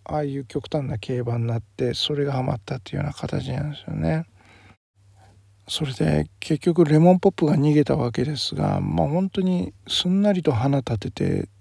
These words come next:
すぐに隊列が決まりましたよ。まあ、他の馬たちが、まあ、ノットゥルノとかジオグリフとかもダッシュつかないとか、アイコンテーラーも調子が悪くてダッシュつかないとか、そんなような感じだっ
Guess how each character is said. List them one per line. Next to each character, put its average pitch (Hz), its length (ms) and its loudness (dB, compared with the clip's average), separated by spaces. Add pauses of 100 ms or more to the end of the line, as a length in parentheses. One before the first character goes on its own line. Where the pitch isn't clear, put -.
(100)
す - 220 -2
ぐ 147 100 0
に 120 80 -4
隊 127 240 0
列 127 200 0
が 120 60 -2
決 110 140 -8
ま 123 80 -2
り 117 80 -2
ま 147 140 -2
し - 80 -10
た 165 60 -10
よ。 160 60 -8
ま 151 180 -8
あ、 135 100 -14
他 202 260 0
の 202 100 0
馬 214 200 -2
た 185 120 -2
ち - 160 -8
が、 - 220 -4 (1160)
ま 165 320 4
あ、 80 100 -2
ノ 143 300 -4
ッ - 20 -12 (160)
ト 160 120 2
ゥ - 20 4
ル 151 120 -2
ノ 147 220 -4 (180)
と 151 140 -4
か 151 320 -4
ジ - 160 -2
オ 147 160 4
グ 147 140 0
リ 143 100 0
フ 139 140 -8
と - 100 -6
か 160 140 -6
も 156 100 -2
ダ 147 140 2
ッ - 20 2
シ - 160 -2
ュ - 40 -12
つ - 120 -6
か - 160 -4
な 135 240 -2
い 151 60 -4
と - 120 -4
か、 151 300 -2
ア 147 80 0
イ 143 60 -2
コ 151 120 -2
ン 143 100 0
テ 147 240 4
ー - 20 2
ラ 135 120 -2
ー - 40 -2
も 127 120 -4
調 139 220 0
子 135 140 -4
が 135 100 -4
悪 135 160 0
く 120 80 -14
て - 120 -8
ダ - 120 -4
ッ 165 40 -2
シ - 120 -4
ュ - 60 -8
つ - 100 -8
か - 100 -6
な - 120 -6
い - 20 -8
と - 100 -12
か、 - 80 -6
そ - 200 -8
ん 143 100 -2
な 147 80 0
よ 143 100 0
う 139 40 -2
な 175 100 -4
感 - 240 -4
じ - 80 -4
だ - 140 -2
っ - 20 -6